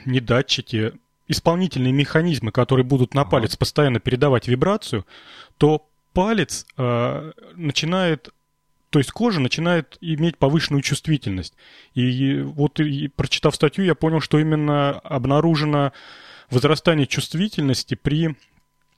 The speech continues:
Speaker 1: постоянной микровибрации на коже человека. Причём, э, вот в русской статье там было просто понятнее немного. Там они сделали эксперименты и, э, находили рез-, резонансы, на которых, э,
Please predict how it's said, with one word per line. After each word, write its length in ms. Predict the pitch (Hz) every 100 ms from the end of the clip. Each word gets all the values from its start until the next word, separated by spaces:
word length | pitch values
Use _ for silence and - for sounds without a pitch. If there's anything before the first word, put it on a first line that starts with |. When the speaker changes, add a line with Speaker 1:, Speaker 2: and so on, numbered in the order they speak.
| - -
Speaker 1:
постоянной 760 | - 135 139 165 151 143 143 - -
микровибрации 1080 | 170 135 - 139 143 135 143 135 - 127
на 180 | 120 127
коже 300 | - 139 127
человека. 560 | - 135 143 127 - 113
Причём, 520 | 123 - 156 147 - -
э, 320 | 165 147 156 156
вот 300 | 135 - -
в 140 | 147 147
русской 260 | 226 -
статье 320 | 123 143 - 113
там 200 | 113 113
было 140 | 117
просто 300 | - 127 -
понятнее 460 | 131 139 190 - 120
немного. 420 | 117 120 104 104 - - - - - _ _
Там 240 | 147 165 151
они 380 | 156 165 160
сделали 500 | 131 131 156 139 147
эксперименты 800 | 139 - - 151 170 214 220 -
и, 380 | 120 143 147 147 - _ _ _ _ _ _ _ 143
э, 480 | 131 127 135 139 - _ _ _ _
находили 500 | 143 - 160 175 123
рез-, 200 | 113 147
резонансы, 720 | 156 143 135 151 202 233 - 113
на 100 | 113
которых, 640 | 131 - 170 165 147 -
э, 260 | - 147